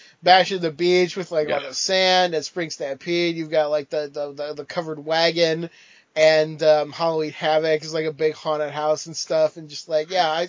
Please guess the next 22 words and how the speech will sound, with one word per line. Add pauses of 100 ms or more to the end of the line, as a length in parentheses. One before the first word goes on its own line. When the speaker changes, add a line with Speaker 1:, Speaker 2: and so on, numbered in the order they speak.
Speaker 1:
I
love
that
kind
of
creative
setting.
So (300)
I'm
with
you
there. (100)
Uh,
it's,
it's
a
great
place
to
have
a
show.